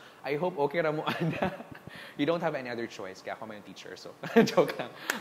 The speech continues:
Alright, okay, so we go now to your compound dilution. So again, ang point sa compound dilution is you make, um, smaller dilutions, okay? Ang simple, manggod kay usara siya.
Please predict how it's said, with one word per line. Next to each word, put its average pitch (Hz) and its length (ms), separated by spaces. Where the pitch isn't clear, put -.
Alright, 214 240
okay, 202 160
so 196 160
we 202 80
go 202 80
now 240 160
to 233 80
your 202 80
compound 190 320
dilution. 170 400
So 139 80
again, 180 240
ang 175 80
point 214 240
sa 202 80
compound 190 240
dilution 170 320
is 156 160
you 156 160
make, 170 480
um, 127 480
smaller 156 480
dilutions, 123 640
okay? 120 320
Ang 127 160
simple, 202 320
manggod 175 320
kay 135 160
usara 147 320
siya. 143 240